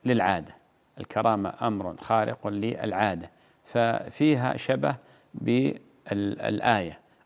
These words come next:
أو المعجزة التي يعطيها الله عز وجل للأنبياء. والمعجزات الأصل فيها التحدي، يعني في الغالب أنها فيها تحدي، بخلاف الكرامة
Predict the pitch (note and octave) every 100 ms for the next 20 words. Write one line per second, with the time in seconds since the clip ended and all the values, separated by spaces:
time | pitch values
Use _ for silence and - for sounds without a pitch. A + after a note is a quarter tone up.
0 | - A2+ A2 A#2+ A2 A2 G#2 G#2 G#2+ -
1 | A2 - B2 G2 G2 G#2 G2 G2 G2 F#2+
2 | G2+ G2+ A#2+ C#3+ D3+ - _ _ - B2
3 | - G#2 F#2+ G2+ G2 F2+ - _ _ _
4 | E3 C#3+ G#2+ A2 A2 C3+ D3 - - _
5 | - B2 C#3+ - A2+ - B2 A#2 B2 -
6 | _ _ _ _ - - B2 A#2+ G#2 D#2
7 | D2 D2 - B2+ A2+ G#2 F2+ A2+ - _
8 | _ - A#2 A2+ A#2 - A2+ A2 - -
9 | A2 G#2+ F2 G2 - - C3 A#2+ G#2+ -
10 | A#2 A2 G#2